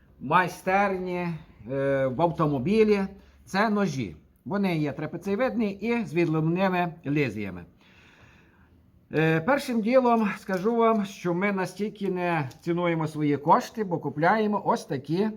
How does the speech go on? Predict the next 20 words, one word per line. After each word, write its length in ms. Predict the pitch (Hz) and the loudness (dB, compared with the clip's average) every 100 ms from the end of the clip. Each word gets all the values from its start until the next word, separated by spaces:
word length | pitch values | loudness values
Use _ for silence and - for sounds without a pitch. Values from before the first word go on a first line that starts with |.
| 131 | -6
бездарні 840 | 120 156 123 117 170 202 190 185 - _ _ 123 | -2 -2 0 6 6 6 0 -6 -12 _ _ -8
ножики, 600 | 147 156 104 107 - 104 | -2 -2 -2 -8 -12 -6
да? 260 | 143 214 254 - _ - - _ | -2 0 -2 -10 _ -20 -20 _
Які, 420 | 151 160 214 220 202 - | -10 -4 0 0 0 -4
попрацювавши 800 | 175 165 196 196 208 196 170 190 | -6 -2 -2 0 4 6 4 -2
пару 380 | 165 175 165 160 - - _ _ - _ | -2 0 2 0 -6 -18 _ _ -20 _
хвилин, 420 | 165 190 196 175 | -2 2 4 4
а 80 | 160 | 2
той 200 | 180 165 | 0 -2
секунд, 460 | 175 170 240 254 - - _ - | -4 -2 0 0 -6 -20 _ -12
вони 260 | 165 175 170 | -8 -2 0
ламаються, 600 | 160 202 247 226 214 180 | 2 4 4 2 -4 -2
двадцять-тридцять 640 | 175 190 190 190 175 160 | 4 4 2 -6 -6 -2
гривень 440 | 170 196 247 233 196 | -2 2 2 2 0
ми 80 | 190 | 0
зекономили, 760 | 170 170 170 202 240 233 226 | 0 0 2 4 4 2 -2
подумали, 540 | 214 175 190 175 165 156 | -4 -4 -2 0 0 0
що 400 | - 165 151 120 - _ _ _ _ - _ | -4 -2 0 0 -6 _ _ _ _ -20 _
прекрасно 1000 | 165 170 170 165 156 156 151 143 135 127 113 - | -6 -2 2 2 2 0 0 0 0 -4 -10 -8
маємо 760 | 147 151 143 139 131 120 107 | 0 2 2 0 -2 -2 -4